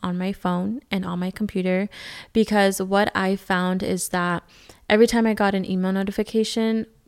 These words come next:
just by habit, I would want to respond to that email. And I realized that I was checking my emails constantly throughout the day, and it was distracting me from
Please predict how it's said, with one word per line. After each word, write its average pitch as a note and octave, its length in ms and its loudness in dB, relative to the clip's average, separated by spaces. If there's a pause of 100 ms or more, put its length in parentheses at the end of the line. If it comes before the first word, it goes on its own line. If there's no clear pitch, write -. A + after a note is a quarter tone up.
just - 260 0
by G3 120 0
habit, F#3+ 840 0 (400)
I G3 180 4
would F#3+ 260 0
want F#3 260 -2
to G3 180 -2
respond F3 600 -2 (140)
to - 140 -2
that F3 260 -2
email. F#3 540 0 (280)
And G3+ 160 4
I G3 100 4
realized G#3+ 480 4
that G3 140 2
I F#3+ 100 2
was F#3 200 0
checking A3 460 0
my F#3+ 160 0
emails F#3+ 580 0 (400)
constantly G#3 680 2
throughout F3+ 340 -2
the F3+ 60 -2
day, F3+ 400 0 (280)
and G3 160 4
it F3+ 60 4
was F#3 220 2
distracting G3 640 0
me F3+ 180 2
from F3+ 460 -2